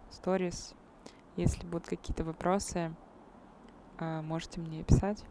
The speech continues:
Но я буду очень рада разделить с вами, а,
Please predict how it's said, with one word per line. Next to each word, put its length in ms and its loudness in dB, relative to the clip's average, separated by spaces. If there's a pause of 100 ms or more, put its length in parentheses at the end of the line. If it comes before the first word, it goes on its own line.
(1600)
Но 460 -2
я 220 2
буду 200 0
очень 240 -4
рада 360 0
разделить 420 -2
с 100 -4
вами, 360 -4 (1040)
а, 460 -4